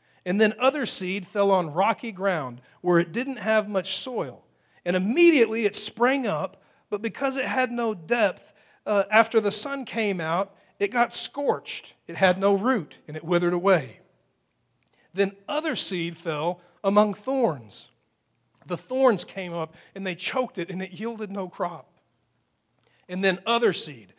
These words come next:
fell into good soil. And as it grew up, it increased, and it yielded a crop that produced thirty, sixty, and even a hundredfold." And then it says that as he was saying this, he said,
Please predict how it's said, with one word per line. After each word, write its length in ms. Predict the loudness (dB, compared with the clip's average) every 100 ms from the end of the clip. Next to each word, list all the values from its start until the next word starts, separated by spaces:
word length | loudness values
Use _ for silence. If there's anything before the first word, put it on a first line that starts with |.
| _ _ -8
fell 200 | -2 -2
into 140 | -2
good 340 | -4 -4 -4
soil. 520 | -4 -4 -6 -12 -20 _ _ _ _ 0
And 120 | 2
as 140 | 2
it 140 | 0 -4
grew 280 | -6 -2
up, 200 | -2 -2 -4
it 160 | -8 -6
increased, 600 | -6 -8 -10 -10 -8 -8
and 120 | -10
it 120 | -12 -10
yielded 400 | -6 -6 -6 -10
a 40 |
crop 360 | -6 -4 -4 -6
that 160 | -12
produced 340 | -12 -12 -14 -12
thirty, 400 | -8 -8 -8 -12 _ -10
sixty, 600 | -6 -4 -6 -6 -10 -10 -16
and 100 | -8
even 220 | -6 -6
a 60 | -8
hundredfold." 880 | -6 -4 -4 -6 -10 -14 -14 -18 _ _ _ _ _ _ _ _ _
And 140 | 0 2
then 80 |
it 120 | 2 2
says 280 | 2 0
that 120 | 0 4
as 180 | 4
he 80 | 4
was 120 | -4
saying 260 | -4 -4 -6
this, 120 | -10
he 80 | -10
said, 320 | -6 -4 -6